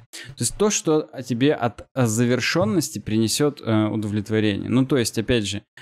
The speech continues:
эм, здесь про <laughs> семейный отдых опять.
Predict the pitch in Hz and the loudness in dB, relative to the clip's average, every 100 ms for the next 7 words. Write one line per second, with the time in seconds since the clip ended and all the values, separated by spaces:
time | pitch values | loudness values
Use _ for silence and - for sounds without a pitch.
0 | - _ - 120 117 110 107 104 98 101 | -20 _ -2 2 4 4 4 2 0 -4
1 | 110 113 - 95 82 71 101 104 107 - | -4 -6 -8 -14 -12 -8 -4 0 0 -2
2 | _ - 117 110 117 107 120 117 110 101 | _ 0 2 2 2 0 2 4 4 4
3 | 101 98 98 - 135 151 117 - 104 101 | 2 0 -4 -2 -2 0 -2 -4 -4 -4